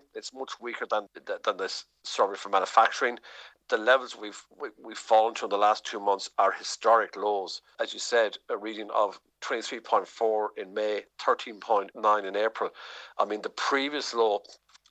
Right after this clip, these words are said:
was again reached during the financial crisis back in two thousand nine, was at thirty-one point eight.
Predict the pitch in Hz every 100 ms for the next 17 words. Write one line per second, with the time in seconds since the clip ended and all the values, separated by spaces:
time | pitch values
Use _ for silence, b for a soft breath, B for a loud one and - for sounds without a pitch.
0 | _ - 110 104 - 120 123 113 113 -
1 | - 107 101 104 107 107 - - 107 101
2 | - 101 101 95 - 101 95 87 98 98
3 | 92 95 - 113 95 90 98 - 90 95
4 | 98 92